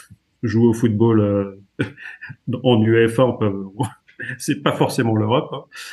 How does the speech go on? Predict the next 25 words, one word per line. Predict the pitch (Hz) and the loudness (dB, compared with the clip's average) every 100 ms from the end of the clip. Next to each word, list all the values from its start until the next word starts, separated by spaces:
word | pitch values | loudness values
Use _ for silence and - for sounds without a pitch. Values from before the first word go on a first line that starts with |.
| - - | -16 -2
Euh, | 127 127 127 127 127 | 4 6 6 6 4
mais | 123 127 | 4 2
sinon, | 135 - 127 123 156 160 139 | 2 2 2 2 2 0 0
euh, | 120 117 113 113 110 110 110 - - - - - - - - _ | -2 -2 -4 -4 -4 -6 -10 -20 -2 -2 0 -4 -4 -12 -20 _
oui, | - 151 | 0 2
oui, | 196 147 113 | 4 4 4
il | 110 | 2
y | |
a, | 110 | 2
il | |
y | 110 | 2
a | 120 | 0
encore | 120 123 | 0 -2
pas | 127 | -2
mal | 123 117 | -2 -2
de, | 120 120 | -2 0
il | |
y | 120 | -2
a | |
encore | 117 123 - | -2 -6 -4
pas | 127 | 0
mal | 123 | 0
de | 139 | 0
choses. | 196 185 | 0 0
Et | 117 | 2